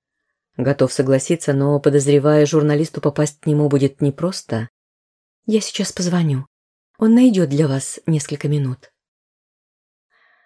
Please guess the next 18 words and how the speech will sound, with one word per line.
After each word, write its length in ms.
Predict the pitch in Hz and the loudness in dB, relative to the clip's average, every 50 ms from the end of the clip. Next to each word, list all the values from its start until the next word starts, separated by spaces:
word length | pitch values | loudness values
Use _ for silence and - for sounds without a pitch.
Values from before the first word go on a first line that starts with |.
| _ _ _ _ _ _ | _ _ _ _ _ _
«Молодой 480 | - 147 151 143 143 147 147 151 151 | -6 -4 -2 0 2 4 4 6 4
человек, 480 | 143 - - 147 139 139 143 160 165 - | 4 2 0 -2 0 2 2 2 0 0
сразу 340 | - - 147 143 151 143 147 | -2 -2 -2 -2 -2 -2 -4
предупреждаю, 840 | - 135 139 131 127 147 143 135 127 120 131 117 110 110 107 - - _ _ _ _ | -4 -4 -4 -4 -4 -4 -4 -4 -4 -6 -6 -4 -4 -4 -6 -8 -12 _ _ _ _
у 100 | - 139 | -2 0
меня 200 | 139 151 156 151 | 2 2 2 2
практически 640 | - 151 143 - - 165 - - - - - - | 0 -2 -4 -4 -4 -6 -6 -4 -6 -4 -2 -2
нет 300 | 214 196 160 143 135 - | 0 0 0 0 -2 -2
времени». 640 | 147 135 143 135 127 123 113 113 117 113 104 131 - _ _ _ _ _ _ _ _ _ _ _ _ _ | -4 -4 -2 -2 -2 -4 -4 -4 -6 -6 -8 -10 -16 _ _ _ _ _ _ _ _ _ _ _ _ _
Солидный 480 | - - - 175 165 165 156 139 156 156 | -8 -2 0 2 2 2 2 2 0 -2
седой 300 | - - 147 160 160 151 | -2 -2 0 2 2 2
мужчина 540 | 147 147 151 - - - 196 208 214 226 226 | 2 0 -2 -4 -4 -4 -2 0 0 0 0
в 60 | 190 | -2
обширном 580 | 175 175 - - - - 156 143 147 147 143 143 | -2 -4 -4 -6 -4 -2 -2 0 0 -2 -2 -2
кабинете 500 | - 147 139 143 147 160 196 208 - 196 | -2 -2 0 0 0 0 -2 -2 -2 -2
нажал 340 | 165 147 143 135 143 151 160 | -2 -2 -2 -2 -2 -4 -4
клавишу 520 | - - 147 135 127 127 131 - - 147 | -4 -6 -6 -4 -4 -6 -8 -8 -10 -10
селектора. 640 | - - - 135 120 113 - - 110 117 117 - - | -8 -6 -4 -4 -4 -6 -6 -8 -8 -8 -8 -10 -14